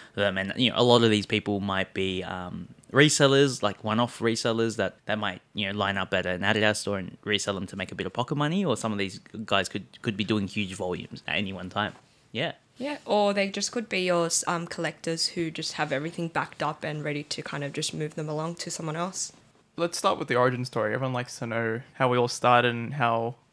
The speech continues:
Speaker 3: everything led to where you are now. So which one of yous wanna start first?
Speaker 1: I'll let Sandy take this one.
Speaker 2: Justin and I started Pushers three to four years ago.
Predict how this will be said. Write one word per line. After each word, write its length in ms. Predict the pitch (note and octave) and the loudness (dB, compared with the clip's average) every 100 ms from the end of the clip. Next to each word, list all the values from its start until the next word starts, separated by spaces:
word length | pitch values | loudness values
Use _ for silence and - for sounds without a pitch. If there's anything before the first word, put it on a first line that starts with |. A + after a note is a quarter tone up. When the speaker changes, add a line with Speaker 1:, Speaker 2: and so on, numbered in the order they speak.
| _ _ _ - | _ _ _ -16
Speaker 3:
everything 500 | - C3 C3 C3+ A#2+ | -8 -6 -6 -6 -4
led 220 | B2 B2 - | -2 -2 -2
to 100 | B2+ | 0
where 100 | B2 | 2
you 160 | A#2+ | 2
are 80 | A#2+ | -2
now. 300 | A#2 A#2+ D3 E3 | -2 -4 -6 -8
So 380 | - A#2+ A#2+ C3 _ _ _ _ _ - | -6 -4 -6 -8 _ _ _ _ _ -14
which 160 | - | -8
one 100 | C3+ | -6
of 60 | B2+ | -4
yous 200 | B2 B2 | -4 -4
wanna 160 | A#2+ | -6
start 300 | A#2+ - A#2 | -4 -2 -2
first? 460 | - A#2+ C3 - - | 0 0 0 -4 -10
Speaker 1:
I'll 180 | B2 A#2 | -4 0
let 220 | A#2+ B2+ | 2 0
Sandy 320 | - G#2+ B2 | -2 -4 -4
take 240 | B2 G#2 - | -4 -8 -12
this 180 | A2 - | -12 -10
one. 120 | D3 - - - - _ _ _ _ _ _ _ _ | -10 -12 -20 -20 -20 _ _ _ _ _ _ _ _
Speaker 2:
Justin 360 | - A#3 - C#4 | 2 2 2 4
and 40 | B3 | 4
I 60 | |
started 560 | A#3 - F#3 F#3 F#3 - | 2 4 4 4 2 -4
Pushers 440 | - F#3 F#3 F3 | -6 -4 -2 -2
three 220 | - F3+ F3 | 0 0 0
to 60 | |
four 240 | F3 F3 E3+ | -2 -2 0
years 220 | E3+ F#3+ | 0 0
ago. 300 | G#3 C#4 | 0 0